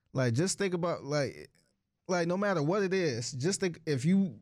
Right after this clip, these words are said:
talking about somebody, making a bar about somebody, like, just imagine how they'd feel if they heard it.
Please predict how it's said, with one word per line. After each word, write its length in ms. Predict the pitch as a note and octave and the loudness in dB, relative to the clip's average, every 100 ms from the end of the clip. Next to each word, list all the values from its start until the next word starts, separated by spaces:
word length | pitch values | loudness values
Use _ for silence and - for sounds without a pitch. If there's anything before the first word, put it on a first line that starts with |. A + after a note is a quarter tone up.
| - - | -20 -2
talking 400 | F#3+ F#3+ E3 D3 | 0 2 0 0
about 240 | C#3 C3+ | 2 0
somebody, 540 | C#3 B2 C3 B2+ B2+ | 0 2 2 2 2
making 320 | B2+ C#3 D#3 B2+ | 2 2 0 0
a 20 | |
bar 280 | A#2+ D#3 C#3 | 2 2 2
about 220 | A#2+ A2 | 2 2
somebody, 540 | A#2+ A#2 A2+ A2+ A2+ _ _ _ _ _ _ _ - | 2 2 2 0 -2 _ _ _ _ _ _ _ -4
like, 180 | D3 C#3 | 0 2
just 220 | E3 G#3 | 0 0
imagine 360 | F3 F3 F3 D#3 | 0 0 0 2
how 160 | D#3+ | 2
they'd 220 | D#3+ D#3 | 2 0
feel 320 | A#2+ E3 D3+ C3 | 0 0 2 0
if 140 | B2 | 0
they 160 | C#3 C3+ | 2 2
heard 280 | C#3+ A#2+ | 2 0
it. 120 | G#2 | -4